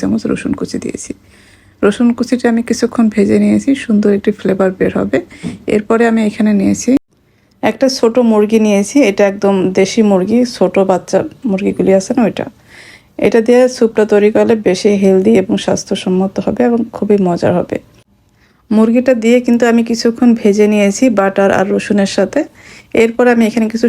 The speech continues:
সবজি নিয়েছি, এখানে গাজর আর পেঁপে নিয়েছি, আর সাথে আমি চাল কুমড়ো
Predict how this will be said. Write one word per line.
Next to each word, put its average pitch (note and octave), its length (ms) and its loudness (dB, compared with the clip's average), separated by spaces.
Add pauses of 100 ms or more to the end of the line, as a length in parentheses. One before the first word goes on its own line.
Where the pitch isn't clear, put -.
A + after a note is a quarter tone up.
(100)
সবজি G3 380 0
নিয়েছি, F#3+ 320 0
এখানে A3 200 0 (120)
গাজর F#3+ 340 2 (180)
আর F#3 80 0 (140)
পেঁপে F3+ 400 -2
নিয়েছি, G3+ 340 0 (560)
আর F#3+ 160 0
সাথে G3 260 0
আমি A3+ 100 2 (100)
চাল F#3 220 0
কুমড়ো F3+ 260 2